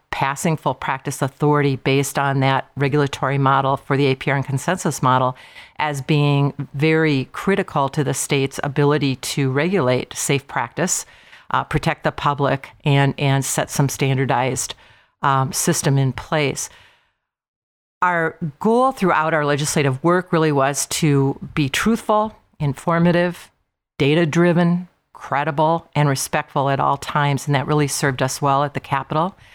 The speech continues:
We developed a structured and highly disciplined internal and external communication plan so that we would speak with one voice.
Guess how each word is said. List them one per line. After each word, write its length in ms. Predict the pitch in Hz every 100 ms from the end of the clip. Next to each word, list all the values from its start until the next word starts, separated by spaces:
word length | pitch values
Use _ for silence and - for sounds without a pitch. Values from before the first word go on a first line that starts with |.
| _ _ _ _ -
We 160 | 185
developed 440 | 170 165 170 180 160
a 200 | 143 139
structured 460 | - 180 - 165
and 60 | 139
highly 280 | - 160 151
disciplined 580 | 135 156 156 165 156 135
internal 500 | 151 147 165 147 131
and 140 | 135
external 540 | 147 - - 160 156
communication 720 | 143 - 135 - 156 160 - 175
plan 480 | - 170 165 170 175 - _
so 120 | - 151
that 140 | 139
we 100 | 143
would 140 | 135
speak 300 | - - 143
with 180 | 139 -
one 200 | 139 131
voice. 580 | 127 147 156 185 - -